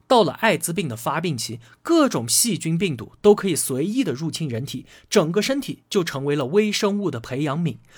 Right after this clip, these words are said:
患者全身上下里里外外都是感染、溃烂和肿瘤。艾滋病毒作为一种R N A病毒，具有高度的变异性，非常难以被消除，而且啊，它是藏在免疫细胞当中的，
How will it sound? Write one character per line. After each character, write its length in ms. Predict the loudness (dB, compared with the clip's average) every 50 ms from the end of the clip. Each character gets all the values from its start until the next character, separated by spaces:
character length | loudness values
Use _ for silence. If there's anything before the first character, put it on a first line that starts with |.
| -20 -20 -8
患 260 | -2 2 2 2 2
者 140 | 0 -4 -6
全 400 | -6 -6 -4 -2 -2 -2 -2 -2
身 260 | -2 -2 -2 -2 -2
上 240 | -2 -2 -2 -2 -2
下 180 | -4 -6 -6
里 200 | -6 -6 -4 -2
里 160 | -2 -2 -2 -2
外 160 | -4 -4 -4
外 180 | -6 -8 -12 _ _ _ -4
都 160 | -2 -2 -2
是 160 | -2 -4 -8
感 380 | -6 -2 -2 0 0 0 0 0
染、 220 | -2 -2 -6 -8 -12
溃 320 | -8 -2 0 0 2 2
烂 180 | 0 -2 -4 -4
和 160 | -6 -6 -4
肿 200 | -4 -4 -6 -6
瘤。 180 | -10 -16 -20 _ _ _ _ _ _ -20 _ _ _ _ _ _ _ _ _ _ 0
艾 120 | 2 2
滋 140 | 2 2 0
病 120 | -2 -2
毒 180 | -4 -4 -10 -16 _ _
作 160 | -4 -2 0 2
为 140 | 2 2
一 40 | 2
种 200 | 0 -6 -8 -8 -6
R 300 | -2 0 2 2 2 2
N 160 | 0 0 0
A 100 | 0 0
病 180 | 0 -2 -2
毒， 180 | -2 -6 -10 -18 _ _
具 180 | -4 0 2 2
有 140 | 2 2 0
高 300 | 0 2 2 2 2 2
度 160 | 0 -4 -4
的 80 | -4 -2
变 260 | 0 0 0 0 0
异 60 | -4
性， 240 | -6 -6 -8 -10 -12 _
非 300 | -6 -2 0 0 0 0
常 220 | -2 -2 -2 -2
难 200 | -2 -2 -2 -2
以 80 | -4 -4
被 140 | -6 -4
消 220 | -4 -2 -2 -4 -4
除， 240 | -6 -10 -18 _ _ -20 -20 -18 -6 -2
而 100 | 0 0
且 160 | 0 0 -4
啊， 140 | -8 -10 -14 -8
它 120 | -2 -2
是 140 | 0 0 0
藏 220 | -2 -2 -4 -2 -2
在 120 | 0 0
免 240 | 0 -2 -4 -4 -4
疫 80 | -4
细 220 | -2 0 0 0 0
胞 140 | 0 0 0
当 160 | -2 -2 -2
中 160 | -2 0 -2
的， 160 | -2 -4 -8